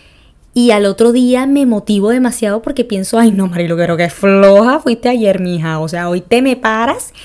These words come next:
y sé productiva, por favor." Entonces, créanme que sí so-, sí funcionan. Pero,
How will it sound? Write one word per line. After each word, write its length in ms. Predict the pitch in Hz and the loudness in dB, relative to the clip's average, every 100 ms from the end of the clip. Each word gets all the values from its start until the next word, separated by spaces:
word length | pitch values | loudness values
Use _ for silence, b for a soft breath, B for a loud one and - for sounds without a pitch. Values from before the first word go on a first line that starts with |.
| B | B
y 100 | 262 | -4
sé 220 | - 202 | -2 -2
productiva, 640 | - 202 311 320 202 185 208 | -2 -2 -2 -4 -6 -4 -2
por 140 | 294 | -2
favor." 340 | - 175 170 | -2 -2 -2
Entonces, 340 | 160 156 165 247 | -4 -8 -10 -4
créanme 300 | 285 320 494 466 | 0 0 0 -6
que 140 | 254 | -6
sí 200 | - 208 | -6 -8
so-, 220 | 190 277 262 | -6 -6 -6
sí 200 | - 233 | -4 -4
funcionan. 880 | 226 302 294 - 196 202 165 156 - B B B _ | 0 0 0 0 0 0 -2 -6 -12 B B B _
Pero, 380 | 294 285 269 262 | 2 2 0 -6